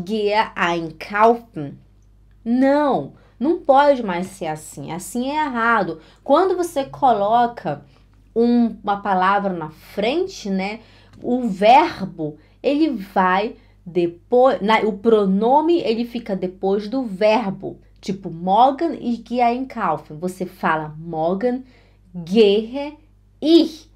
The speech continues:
einkaufen", porque o gehe é o verbo, o ich é o pronome, eu, né? "Amanhã vou eu comprar", fazer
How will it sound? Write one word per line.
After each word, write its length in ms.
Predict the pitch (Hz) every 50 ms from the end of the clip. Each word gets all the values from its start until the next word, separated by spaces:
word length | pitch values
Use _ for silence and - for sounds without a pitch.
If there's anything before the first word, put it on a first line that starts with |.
| _ _
einkaufen", 920 | - - 180 180 170 170 160 - - - - 214 185 175 165 - - 170
porque 300 | 160 - 185 - - -
o 180 | 180 170 160 156 160 160
gehe 480 | 156 - 196 185 165 165 190 226 269 285 - _ _ _ _ _ _
é 160 | - 175 185 202
o 60 | 220
verbo, 680 | 196 180 170 196 190 190 190 - 139 135 - 151 147 - -
o 200 | - 185 170 170 - -
ich 340 | - 262 262 262 254 - - _ _ _ _ _
é 120 | - 196
o 80 | 202 202
pronome, 920 | 196 - - 226 233 240 220 202 202 208 220 226 214 190 170 151 143 139 - _ _ _ _ _ _ _
eu, 380 | - 202 214 220 196 156 127 127 -
né? 320 | - 170 185 214 254 254 - _ _ _ _ _ _ _
"Amanhã 720 | - 175 180 190 190 185 175 170 170 175 208 247 294 349 359 359 - _ _ _ _ _ _ _ _ _ _ _ _ _ _ _
vou 560 | 185 160 156 185 233 247 262 302 320 - - -
eu 400 | - 214 220 226 226 233 262 - - - _ _ _
comprar", 800 | - 311 330 359 359 349 - - 202 156 143 - - - -
fazer 460 | - 190 185 185 220 240 240 - -